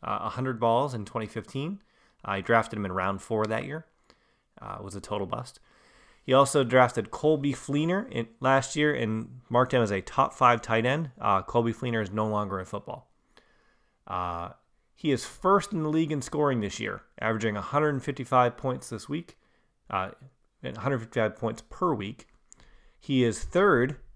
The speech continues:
in the last four weeks at a hundred fifty-two points per week.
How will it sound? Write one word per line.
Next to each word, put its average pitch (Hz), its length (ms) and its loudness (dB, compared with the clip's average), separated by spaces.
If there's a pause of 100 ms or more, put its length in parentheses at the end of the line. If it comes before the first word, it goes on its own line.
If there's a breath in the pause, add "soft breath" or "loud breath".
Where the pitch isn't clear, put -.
in - 60 -8
the 110 80 -2
last 107 300 0
four 175 260 4
weeks 107 240 0
at 107 140 0
a 101 60 0
hundred 113 300 0
fifty-two 117 640 -8
points 101 340 -10
per - 200 -8
week. 104 300 -12